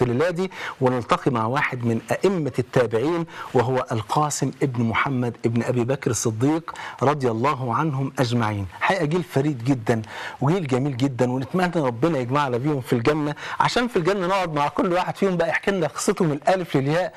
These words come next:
وبجد هنستمتع بيها. ربنا يجمعنا وإياكم في الفردوس الأعلى، إنه ولي ذلك والقادر عليه.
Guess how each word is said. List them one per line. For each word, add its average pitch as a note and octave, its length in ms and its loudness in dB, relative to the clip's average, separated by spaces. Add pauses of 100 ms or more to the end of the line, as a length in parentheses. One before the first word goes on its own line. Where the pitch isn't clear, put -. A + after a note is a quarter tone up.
(280)
وبجد C3 480 0
هنستمتع B2+ 580 0
بيها. C#3+ 280 0
ربنا A#2+ 300 0
يجمعنا A#2+ 320 0
وإياكم A#2 380 0
في G2+ 80 -4
الفردوس A#2+ 460 0
الأعلى، C#3 340 2 (380)
إنه A#2+ 180 2
ولي B2 260 0
ذلك C3 340 0
والقادر A2 460 2
عليه. F#2 240 -2